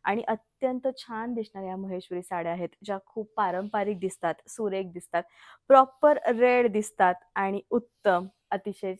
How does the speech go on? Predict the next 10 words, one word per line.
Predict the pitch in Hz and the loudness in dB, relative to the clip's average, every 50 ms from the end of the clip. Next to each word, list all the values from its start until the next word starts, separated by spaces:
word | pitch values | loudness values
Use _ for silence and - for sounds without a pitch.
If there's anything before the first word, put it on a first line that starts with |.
| - | -10
छान | 233 214 190 180 | -10 -8 -6 -6
अशा | 185 - 190 | -6 -6 -8
दिसतात. | 170 165 170 - - 170 - - _ _ - _ _ _ | -6 -6 -8 -6 -6 -8 -8 -8 _ _ -20 _ _ _
साडीच्या | - - 196 185 185 185 - 190 | -4 -2 0 0 0 -4 -8 -12
शेवटी | - - 214 208 214 208 - 175 165 | -10 -8 -8 -8 -8 -6 -6 -8 -8
without | 190 190 185 180 180 175 175 180 - _ - | -6 -8 -6 -2 -2 -2 -2 -4 -10 _ -8
contrast | 202 196 202 208 208 - - - - - - _ | -8 -6 -6 -8 -8 -8 -10 -10 -10 -16 -10 _
ब्लाऊज | 202 196 202 214 208 208 | -4 -2 -2 -4 -6 -8
येणार | 175 160 160 160 | -10 -12 -12 -14
आहे. | 160 165 - _ | -16 -20 -20 _